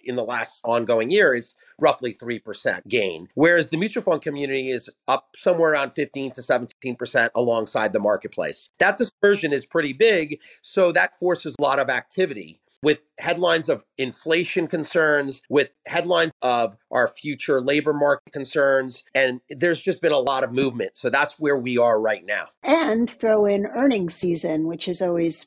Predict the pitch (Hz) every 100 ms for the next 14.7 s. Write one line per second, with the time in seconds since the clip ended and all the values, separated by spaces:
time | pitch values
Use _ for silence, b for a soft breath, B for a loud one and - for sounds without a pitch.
0 | _ 190 - 185 185 170 170 170 156 175
1 | 160 190 190 - _ - 349 453 - -
2 | 339 294 - - 202 190 - 208 196 190
3 | 190 180 190 185 175 175 170 175 170 -
4 | - - 190 - 185 175 170 165 175 160
5 | 160 - - 185 180 175 202 202 226 233
6 | 220 220 _ b - 226 202 180 160 -
7 | - 233 214 202 185 - - 196 190 190
8 | 190 185 185 170 175 175 170 - 170 -
9 | - - 170 165 147 143 - - b b
10 | 202 190 - 208 190 202 - 170 - -
11 | 247 247 226 190 202 196 190 190 185 180
12 | 196 165 185 - 180 175 226 - 202 214
13 | - 208 196 190 185 185 180 180 180 180
14 | - - 175 175 170 170 170